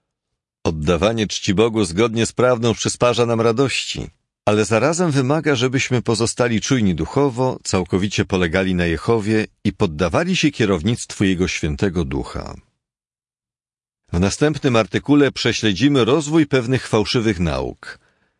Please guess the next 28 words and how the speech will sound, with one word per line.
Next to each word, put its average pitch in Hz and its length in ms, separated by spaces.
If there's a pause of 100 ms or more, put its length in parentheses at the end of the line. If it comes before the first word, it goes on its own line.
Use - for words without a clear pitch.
(240)
Przekonamy 113 640
się, 123 140
że 107 120
w - 60
świetle 139 360
Pisma 147 340
Świętego 143 520
nie 139 140
mają 160 300
one 156 260
żadnych 170 420
podstaw. - 800 (800)
Zobaczymy 110 680
też, 123 240
jak 113 200
Jehowa 135 460
w 92 60
niezrównany 120 680
sposób 160 480
zatroszczył 139 580
się - 180
o 127 140
zachowanie 127 680
prawdziwych 98 580
nauk 104 600
i 120 60
je 117 140
nam 113 200